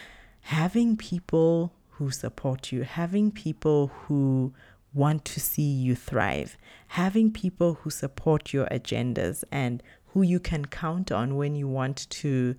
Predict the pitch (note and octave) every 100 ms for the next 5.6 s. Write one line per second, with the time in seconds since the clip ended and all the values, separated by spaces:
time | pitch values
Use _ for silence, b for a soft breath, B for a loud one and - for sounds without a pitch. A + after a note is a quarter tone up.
0 | B B B E3 E3 D#3+ D#3+ F3 - -
1 | - - D#3 C#3 C3+ - - D3 D3 -
2 | C#3 A#2+ B2 - - C#3 A#2 A#2 A#2+ -
3 | C3+ - C3 C3+ - C#3 C3 A#2+ A#2 -
4 | F3+ E3+ B2 B2+ B2 B2+ B2 C3+ C#3 C#3+
5 | C#3 E3+ G#3+ - B2